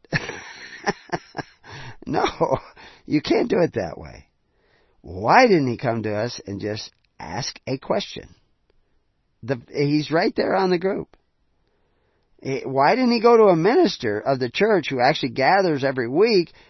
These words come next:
and discusses these things and studies these things and, and, uh, writes himself and puts it out? Now,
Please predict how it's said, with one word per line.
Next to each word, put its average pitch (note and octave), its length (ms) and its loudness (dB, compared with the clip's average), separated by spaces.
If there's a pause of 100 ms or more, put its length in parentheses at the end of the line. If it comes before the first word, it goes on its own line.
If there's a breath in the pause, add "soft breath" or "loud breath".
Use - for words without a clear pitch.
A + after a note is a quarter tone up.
and C3 140 2
discusses E3+ 800 0
these C3+ 220 -4
things A#2+ 300 -2
and G#2+ 100 -6
studies G#3+ 640 2
these A#2+ 300 -6
things A2+ 400 -2
and, G#2+ 160 -4 (480)
and, C3 500 0
uh, A#2+ 280 -4 (240)
writes F3+ 400 0
himself G3 640 2 (800)
and C3+ 100 -2
puts D#3+ 200 -2
it E3+ 80 0
out? G#3 200 4
Now, C3+ 220 0